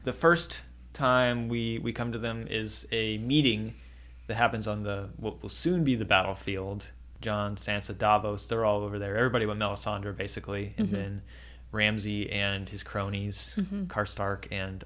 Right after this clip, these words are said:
Speaker 1: Umber, who apparently is Small John Umber, is who that's supposed to be, but just a pretty different character than Small John Umber is in the book, so it's, it's
Speaker 2: Right.
Speaker 1: more or less just a name to attach to an Umber.
Speaker 2: Right. I thought the layers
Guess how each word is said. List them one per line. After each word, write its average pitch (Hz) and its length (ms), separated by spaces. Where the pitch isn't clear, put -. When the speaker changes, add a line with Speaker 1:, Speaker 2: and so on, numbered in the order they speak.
Speaker 1:
Umber, 101 380
who 101 340
apparently 160 300
is - 300
Small 143 380
John 104 260
Umber, 98 300
is 98 80
who 104 100
that's 98 200
supposed - 240
to - 80
be, 98 120
but 98 160
just - 180
a 104 40
pretty 104 240
different - 280
character - 360
than 107 180
Small - 280
John - 220
Umber - 240
is - 120
in - 40
the - 60
book, - 180
so - 140
it's, - 180
it's - 200
Speaker 2:
Right. 139 80
Speaker 1:
more 135 100
or 120 40
less 117 200
just - 280
a 113 60
name 95 440
to - 120
attach - 360
to - 120
an - 60
Umber. 101 360
Speaker 2:
Right. 196 260
I 247 80
thought 339 220
the 254 100
layers 202 720